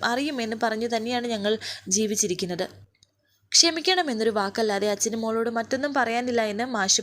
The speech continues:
പറയുന്നു. ഇത് കേട്ട് കരഞ്ഞുകൊണ്ട് അച്ചായനെ വിളിക്കുകയാണ് അർച്ചന.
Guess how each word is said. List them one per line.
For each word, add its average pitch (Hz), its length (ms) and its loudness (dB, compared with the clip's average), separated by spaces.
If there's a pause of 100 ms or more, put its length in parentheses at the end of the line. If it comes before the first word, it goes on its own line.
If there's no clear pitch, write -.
പറയുന്നു. 175 500 -6 (320)
ഇത് 277 120 0
കേട്ട് 339 260 2 (100)
കരഞ്ഞുകൊണ്ട് 220 480 0
അച്ചായനെ 285 520 0
വിളിക്കുകയാണ് 233 580 0
അർച്ചന. 185 420 -4